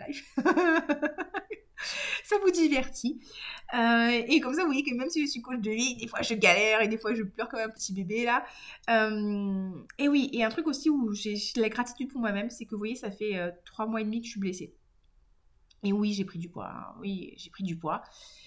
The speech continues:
Mais, euh, je me rends compte que quand même, malgré tout, je gère pas trop mal les choses.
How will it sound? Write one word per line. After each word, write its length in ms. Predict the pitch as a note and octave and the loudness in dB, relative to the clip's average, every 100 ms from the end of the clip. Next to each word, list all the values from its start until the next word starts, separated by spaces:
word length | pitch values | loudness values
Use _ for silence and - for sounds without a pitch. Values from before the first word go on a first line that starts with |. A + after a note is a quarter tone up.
| - | -4
Mais, 540 | G#3 A#3 C4+ E4+ - - | 2 4 4 0 -4 -4
euh, 520 | G3+ F#3+ F3+ F3 E3 E3 | 0 0 2 0 0 -2
je 140 | A3+ A#3 | -2 2
me 80 | |
rends 160 | C4 B3+ | 2 0
compte 200 | C#4 F#4+ | -4 -4
que 280 | A#3 G3+ - _ _ | -4 -4 -6 _ _
quand 120 | - | -2
même, 240 | B3 E4 C4+ | 0 0 2
malgré 420 | C#4 C4+ A#3 A3 | 2 2 0 -2
tout, 280 | G#3+ A3 - - - _ _ _ _ _ _ _ - | -2 -8 -10 -20 -20 _ _ _ _ _ _ _ 0
je 140 | A#3 | 2
gère 340 | A#3 C4+ - | 4 2 -2
pas 140 | - G#3 | -2 -2
trop 160 | - | -2
mal 180 | F3+ E3 | -2 -2
les 120 | D3 | -4
choses. 320 | D3+ - - | -10 -14 -20